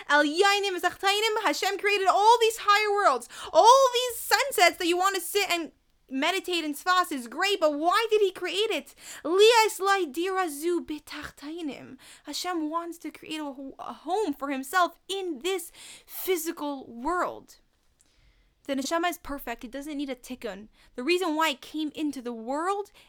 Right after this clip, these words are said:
is to affect the world for the better, starting with our own personal world, our guf and our nefesh bahamis,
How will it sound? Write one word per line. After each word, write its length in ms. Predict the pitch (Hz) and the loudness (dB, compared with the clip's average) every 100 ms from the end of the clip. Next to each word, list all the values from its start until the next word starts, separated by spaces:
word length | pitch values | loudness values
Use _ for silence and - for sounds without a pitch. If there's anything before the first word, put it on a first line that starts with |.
| - | -20
is 120 | 254 | -16
to 180 | - 262 | -12 -12
affect 640 | 233 - - 285 - _ - _ _ 233 | -12 -14 -10 -10 -12 _ -20 _ _ -8
the 40 | |
world 680 | 220 214 262 277 247 208 214 _ | -8 -6 -6 -4 -4 -6 -12 _
for 200 | - 233 | -12 -10
the 100 | 220 | -8
better, 380 | 220 196 185 - _ _ - | -6 -6 -8 -10 _ _ -10
starting 340 | - 269 277 | -2 -2 -2
with 140 | 247 | -4
our 80 | 220 | -4
own 220 | - 285 | -4 -4
personal 440 | - 262 - 233 214 | -4 -6 -8 -8 -8
world, 360 | 214 214 262 - | -6 -6 -6 -6
our 140 | 220 | -8
guf 280 | 220 269 262 - | -6 -4 -4 -4
and 120 | 226 | -6
our 80 | 226 | -6
nefesh 240 | 233 233 | -8 -10
bahamis, 640 | 226 233 220 294 - - | -6 -4 -4 -6 -10 -18